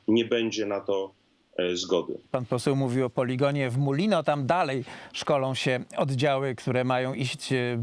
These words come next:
Speaker 2: właśnie zabijać cywilów na Ukrainie, między innymi złożone z wyrokowców, z więźniów, którym zostaje darowana kara, jeżeli pójdą ryzykować życie i właśnie zabijać Ukraińców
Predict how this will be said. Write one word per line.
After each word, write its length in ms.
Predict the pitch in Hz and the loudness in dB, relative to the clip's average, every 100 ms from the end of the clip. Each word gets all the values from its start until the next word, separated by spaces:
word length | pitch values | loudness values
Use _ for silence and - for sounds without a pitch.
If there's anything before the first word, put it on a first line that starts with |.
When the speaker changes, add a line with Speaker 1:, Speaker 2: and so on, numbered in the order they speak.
| 120 127 170 | -2 -2 0
Speaker 2:
właśnie 320 | 113 - 120 | -2 -2 -2
zabijać 500 | 120 131 131 131 117 | 0 0 0 -2 -2
cywilów 460 | - 120 120 117 131 | -4 -4 -2 -2 0
na 180 | 117 - - - | -2 -4 -14 -8
Ukrainie, 480 | 147 - 143 165 156 | -6 0 0 2 0
między 280 | 135 131 147 | -2 0 0
innymi 240 | 139 147 | 0 0
złożone 480 | 127 131 120 139 143 - - - | 0 -2 0 0 -2 -4 -16 -6
z 240 | 143 156 139 | 0 0 2
wyrokowców, 800 | 190 226 - 240 - 127 95 - | 2 2 4 2 2 -6 -6 -4
z 160 | 113 123 | -2 0
więźniów, 560 | 151 214 196 135 120 - | 0 2 0 0 -4 -8
którym 340 | - 104 110 - - - | -6 -4 -4 -8 -18 -6
zostaje 360 | 135 147 127 | -2 0 0
darowana 480 | 120 117 120 127 143 | 0 0 0 -2 -2
kara, 340 | - 233 202 190 - - | 0 0 0 -4 -14 -6
jeżeli 500 | 151 147 143 139 139 - - | -2 0 0 -2 -4 -8 -6
pójdą 320 | 143 131 135 | -2 0 0
ryzykować 560 | 135 135 127 131 117 110 | -2 -2 -2 0 0 -2
życie 360 | 107 113 120 117 - - - - | -4 -2 -2 -4 -10 -18 -16 -6
i 260 | 151 120 - - | -2 -2 -4 -6
właśnie 400 | 131 127 - - | -4 -6 -6 -2
zabijać 600 | 131 131 120 117 104 - - - | 0 0 -2 -4 -6 -10 -18 -20
Ukraińców 720 | - - 160 123 113 120 113 | -6 -2 0 -2 -4 -4 -6